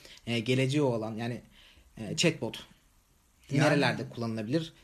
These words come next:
Speaker 1: Şu anda kullanılmaya başlandı ama çok daha fazla nerede kullanılabilir? E, bu tip şirketlere yatırım yapılabilir. Bununla
Speaker 2: Yani
Speaker 1: ilgili
Speaker 2: önümüzdeki yılın sonuna değil de işte bir beş yıl sonrasının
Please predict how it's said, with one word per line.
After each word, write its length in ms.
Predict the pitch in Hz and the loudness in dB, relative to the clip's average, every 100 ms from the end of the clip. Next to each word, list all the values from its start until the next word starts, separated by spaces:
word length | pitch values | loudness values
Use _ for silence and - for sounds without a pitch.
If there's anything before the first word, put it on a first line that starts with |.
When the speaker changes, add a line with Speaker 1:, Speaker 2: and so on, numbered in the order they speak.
| _ | _
Speaker 1:
Şu 140 | - | -2
anda 140 | 139 139 | 0 0
kullanılmaya 460 | 139 139 135 135 | -2 -2 0 2
başlandı 560 | 131 127 135 127 143 156 | 2 0 -2 -2 -2 -4
ama 160 | 135 131 | -4 -2
çok 220 | 131 139 | -2 0
daha 140 | 139 127 | 0 2
fazla 340 | 127 117 117 | 0 -2 -2
nerede 280 | 123 113 107 | -4 -4 -6
kullanılabilir? 680 | - 120 113 113 107 143 135 - - - _ | -6 -4 -4 -6 -4 -6 -8 -18 -20 -20 _
E, 280 | 110 107 101 | -8 -8 -6
bu 100 | 113 | -8
tip 140 | 127 131 | -6 -4
şirketlere 720 | - 127 127 - 120 113 107 - _ - - | -2 -2 -6 -4 -2 -2 -6 -14 _ -20 -14
yatırım 300 | 104 110 104 | -10 -8 -6
yapılabilir. 520 | 101 107 101 127 147 - _ - - _ _ - | -8 -8 -6 -8 -8 -16 _ -20 -20 _ _ -4
Bununla 140 | 123 | 0
Speaker 2:
Yani 140 | 131 | 0
Speaker 1:
ilgili 140 | 127 143 | 0 -2
Speaker 2:
önümüzdeki 640 | 156 156 175 165 180 - | -2 0 0 0 -2 0
yılın 160 | 180 180 | 0 0
sonuna 500 | - 180 185 190 175 | -2 0 2 2 0
değil 280 | 233 190 | 0 -2
de 120 | 110 113 - _ _ - - _ | -4 -8 -18 _ _ -20 -20 _
işte 140 | - 156 | -8 -8
bir 140 | 147 | 0
beş 260 | 196 226 180 | 0 2 0
yıl 100 | 151 | -2
sonrasının 600 | 139 151 147 - 160 | -2 -2 -2 -2 -2